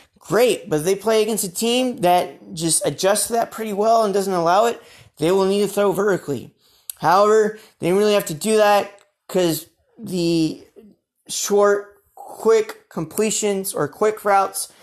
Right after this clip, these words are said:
and intermediate routes with play action were very successful. The running game were successful, and their defense just dominated and intercepted Jameis Winston four times while also forcing a fumble. So,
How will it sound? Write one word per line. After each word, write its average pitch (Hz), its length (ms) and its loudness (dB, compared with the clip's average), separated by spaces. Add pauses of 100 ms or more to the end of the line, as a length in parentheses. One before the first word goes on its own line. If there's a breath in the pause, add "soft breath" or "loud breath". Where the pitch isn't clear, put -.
(160 loud breath)
and 170 160 -4
intermediate 196 800 2
routes 175 440 0
with 175 140 -12
play 185 200 -2
action 180 400 0
were 160 140 -4
very 185 300 -2
successful. 165 800 -4 (260 loud breath)
The 147 100 -8
running 185 300 0
game 190 160 2
were 175 100 0
successful, 160 680 -4
and 170 120 -4
their 156 80 -2
defense 190 460 -4
just 160 180 -6
dominated 170 640 0 (380 soft breath)
and 160 280 2
intercepted 170 680 0
Jameis 170 420 0
Winston 160 560 -2 (420 soft breath)
four 180 360 2
times 170 520 0
while 143 120 0
also 151 320 0
forcing - 440 -4
a 135 60 -6
fumble. 123 680 -2
So, 135 540 -2